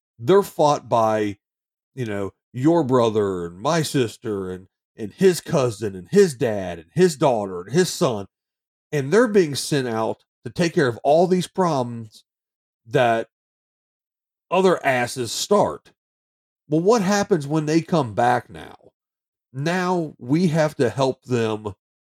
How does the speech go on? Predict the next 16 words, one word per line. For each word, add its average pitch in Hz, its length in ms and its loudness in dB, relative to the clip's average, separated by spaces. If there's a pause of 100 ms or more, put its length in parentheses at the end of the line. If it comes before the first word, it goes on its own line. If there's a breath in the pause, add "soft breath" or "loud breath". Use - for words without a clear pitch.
(440)
reintegrate 143 960 0
back 120 400 -2
into 113 840 -4
normalized 135 760 0
society. 104 680 -2 (1160)
This 180 280 4
movie 151 680 2 (460)
gives 135 300 2
you 143 120 2
a 127 100 0
fictionalized 135 720 -2
view 123 360 2
of 101 140 -4
what 120 180 0
I 123 140 2
assume 107 760 -4